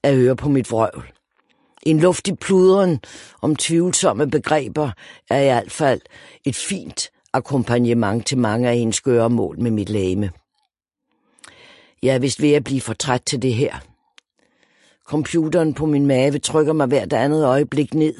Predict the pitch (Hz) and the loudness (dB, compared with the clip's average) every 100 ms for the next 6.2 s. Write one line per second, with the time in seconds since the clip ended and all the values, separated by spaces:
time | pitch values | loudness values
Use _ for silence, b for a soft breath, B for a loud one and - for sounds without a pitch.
0 | - - 135 139 147 - 139 98 131 123 | -14 -4 0 0 -2 -2 -2 0 2 2
1 | 113 151 135 b b b b b b b | 0 -4 -8 b b b b b b b
2 | b b b _ _ _ _ 156 135 185 | b b b _ _ _ _ -4 -2 0
3 | 170 - 147 135 143 - - _ _ _ | 0 0 0 2 0 -2 -10 _ _ _
4 | _ - 175 165 160 165 165 143 135 165 | _ -4 2 4 4 2 0 -2 -2 0
5 | 165 - 151 143 143 143 143 131 117 104 | 0 -2 2 2 4 2 2 2 2 0
6 | 127 | -6